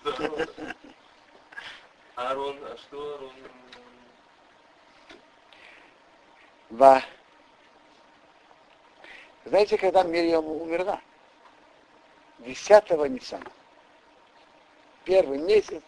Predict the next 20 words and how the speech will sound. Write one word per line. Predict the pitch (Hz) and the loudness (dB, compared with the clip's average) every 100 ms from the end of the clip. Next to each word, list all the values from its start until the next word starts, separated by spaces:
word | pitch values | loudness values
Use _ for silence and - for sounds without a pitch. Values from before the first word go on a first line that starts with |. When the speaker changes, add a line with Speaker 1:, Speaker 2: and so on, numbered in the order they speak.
| - | -20
Speaker 2:
это | - 247 | -14 -12
Ниссан, | 120 - 160 196 214 | -12 -4 0 0 0
десятого | 135 - 160 - 135 | -12 -6 -6 -4 -10
Ниссана. | 127 - - - - _ - - _ _ _ - - - - - - | -10 -14 -16 -18 -20 _ -20 -20 _ _ _ -20 -20 -20 -20 -20 0
Вайоревом | 143 156 160 160 156 156 147 156 160 170 170 | 10 12 12 12 12 12 12 12 12 12 6
и | |
Мише, | 147 127 147 - 156 | 0 0 0 10 10
народ | 156 151 160 160 | 12 10 10 8
спорил | - 165 165 | 6 6 6
с | - | 2
Моше, | 123 139 160 151 | -2 2 4 8
Ваймру, | 151 156 214 269 | 8 8 6 6
и | 254 277 240 | 4 4 2
сказали, | - 131 135 180 180 180 175 | 2 2 4 4 2 -2 -2
говорят | 160 175 170 160 | 2 4 4 2
так. | - - - - - - | -2 -6 -16 -20 -20 0
Вилу | 170 202 277 262 | 12 12 12 10
Гавану. | 220 175 175 131 101 - _ - | 12 12 10 8 -4 -16 _ 0
А, | - - - - - - - - - - | 0 0 -20 -20 -20 -20 -20 -20 -20 -20
э, | - | -14